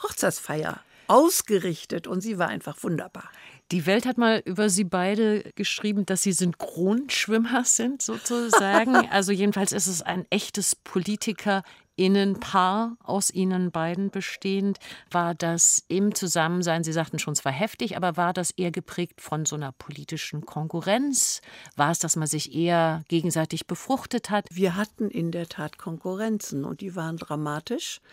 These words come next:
Speaker 1: Ein strukturelles, äh, dramatisches Setting war, dass, äh, das kleine Land Bremen immer nur ein Bundestagsmandat hatte.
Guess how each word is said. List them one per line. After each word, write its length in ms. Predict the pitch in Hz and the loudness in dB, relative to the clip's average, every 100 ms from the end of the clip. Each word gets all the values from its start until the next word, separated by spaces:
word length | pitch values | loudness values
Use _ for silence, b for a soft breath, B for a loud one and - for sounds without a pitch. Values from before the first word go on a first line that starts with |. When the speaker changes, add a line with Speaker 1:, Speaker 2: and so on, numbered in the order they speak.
| B B - | B B -6
Speaker 1:
Ein 600 | - 226 254 269 269 254 214 | 4 6 6 4 2 0 -2
strukturelles, 880 | 185 - 277 - 262 233 240 254 - | -6 -6 -4 -2 2 2 2 0 -4
äh, 240 | - 214 | -4 -6
dramatisches 1300 | 208 196 208 202 196 220 - 277 - 208 202 190 - - | -4 0 2 4 4 2 0 -6 -4 -2 0 -2 -6 -2
Setting 460 | 214 - 208 208 | -2 0 -2 0
war, 320 | 185 180 190 | 2 2 2
dass, 400 | 202 180 175 - | 0 -4 -6 -8
äh, 280 | - 185 180 | -8 -4 -4
das 180 | 175 170 | -4 -8
kleine 380 | - 202 196 190 | -4 -2 0 -2
Land 300 | 185 220 165 | -4 -6 -6
Bremen 360 | 190 240 311 349 B B B - | -2 0 -2 -4 B B B 0
immer 280 | 226 233 | 4 6
nur 220 | 220 208 - | 4 2 4
ein 720 | 196 214 240 240 240 233 220 _ | 2 4 2 2 2 0 -4 _
Bundestagsmandat 1120 | - 208 185 - 233 - 277 269 254 254 - | -2 -2 -2 -4 -6 -4 -4 -2 0 -2 -2
hatte. 240 | 269 277 | -6 -6